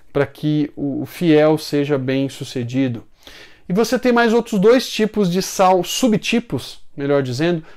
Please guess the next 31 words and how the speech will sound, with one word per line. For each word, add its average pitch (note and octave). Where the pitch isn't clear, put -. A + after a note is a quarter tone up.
de D3
salmos D#3+
didáticos. C3+
Salmos D3
didáticos C3+
são D3
um B2+
tipo G#3
e C#3
você C#3
tem D#3+
mais D#3
dois D3+
subtipos. -
Quais A3+
são G#3+
esses F#3
dois E3
subtipos? D#3
Primeiro G3
você G#3+
tem F#3
os D3+
chamados F3
salmos F3
didáticos D3
proféticos F3
ou C3+
de C3+
exortações C3
proféticas. D#3